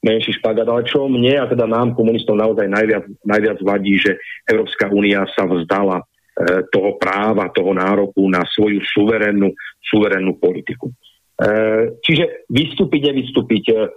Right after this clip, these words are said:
minimálne si myslím, že by sa aj v našej slovenskej spoločnosti mala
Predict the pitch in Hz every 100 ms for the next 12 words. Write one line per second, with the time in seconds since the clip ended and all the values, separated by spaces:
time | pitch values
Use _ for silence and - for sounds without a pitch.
0 | _ - 104 113 127 208 208 190 185 170
1 | 151 147 165 151 143 131 123 127 127 127
2 | 135 123 131 127 - 120 131 127 - 123
3 | 127 123 127